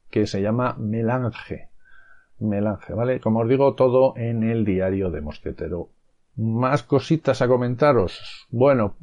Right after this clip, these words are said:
eh, deciros que, eh, por ejemplo, eh, ya sabéis que este podcast se monetiza a través de, de los afiliados de Amazon, ¿no? En especial de aquellas compras que hacéis con mi link de afiliados, y ahí parece ser que a partir de febrero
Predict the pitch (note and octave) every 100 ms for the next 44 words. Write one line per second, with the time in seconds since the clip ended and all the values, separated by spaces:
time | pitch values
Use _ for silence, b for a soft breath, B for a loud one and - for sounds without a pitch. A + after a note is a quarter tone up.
0 | A#2 A2 A2 A2 A2+ C#3 C#3+ - - C#3+
1 | D3+ D3+ D3 - C#3+ C#3+ C#3 C3 D#3 C3+
2 | B2 G#2+ D#2+ G2+ A2+ G#2+ G2+ A2+ A#2 A#2+
3 | C3 - G2+ - A2 A2 A2 C3+ - -
4 | - - F2+ F2 F#2 F2+ F2+ B2 F#2 D#2+
5 | E2 F2+ G2 G#2+ G#2 G#2 G2+ G2 B B
6 | B B B G#2 G#2 F#2+ - A2+ A#2 B2+
7 | C3 C3 C3 B2+ - E3 D3+ D#3+ F#3 -
8 | A#2 G#2+ G2+ G2+ - - B2 B2 B2 b
9 | b b b G#2+ G#2+ G2+ F2+ A#2+ G#2+ -
10 | B2 A2+ - G2 A2+ A2+ - F#2 D#2+ D#2+
11 | E2+ D#2+ F2+ A2 A2 A2+ A2+ C3+ C3+ C#3+
12 | C#3+ - B2+ A#2+ B2 A#2+ A#2 B2+ C3 A#2
13 | A2 G#2 - A#2 B2 A#2+ A2+ B2 B2+ C3
14 | D#3